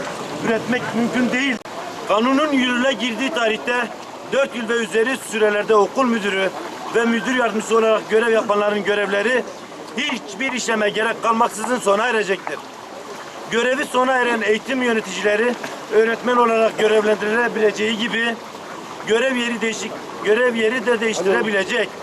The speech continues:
Düzenleme ile eğitim yöneticileri atamasında tek kriter hükümetin çizgisinde olmak olacak. Demokratik seçimlerle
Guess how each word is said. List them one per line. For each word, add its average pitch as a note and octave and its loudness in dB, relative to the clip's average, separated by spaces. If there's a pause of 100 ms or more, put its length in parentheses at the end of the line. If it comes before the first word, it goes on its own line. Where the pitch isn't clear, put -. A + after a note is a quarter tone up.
(680)
Düzenleme B3 2
ile A3+ -2
eğitim A3+ 0
yöneticileri A3 0
atamasında G#3+ 2 (380)
tek C#4 0 (160)
kriter A3+ 0
hükümetin G#3+ -2
çizgisinde G#3+ -2
olmak A#3+ 4
olacak. F#3+ 2 (1400)
Demokratik B3 0
seçimlerle B3 0